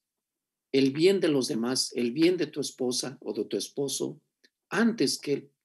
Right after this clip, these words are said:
el tuyo propio, ¿no? Como dijo mi es-, mi esposa aquí, tenemos que tener un dominio propio. El amor hace que hables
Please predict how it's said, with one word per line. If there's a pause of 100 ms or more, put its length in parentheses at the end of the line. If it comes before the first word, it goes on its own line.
(140)
el
tuyo
propio, (100)
¿no? (500)
Como
dijo
mi
es-,
mi
esposa
aquí, (720)
tenemos
que
tener (420)
un
dominio
propio. (560)
El
amor (240)
hace (560)
que
hables